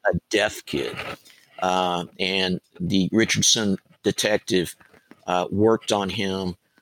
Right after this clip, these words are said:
for, I don't know, eighteen hours and several days,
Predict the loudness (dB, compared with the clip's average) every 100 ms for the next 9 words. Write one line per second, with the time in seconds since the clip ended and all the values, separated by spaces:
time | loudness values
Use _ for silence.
0 | _ -4 0 2 2 2 0 0 2 0
1 | 0 -2 -2 0 2 4 2 0 2 4
2 | 4 2 0 0 0 0 0 0 -2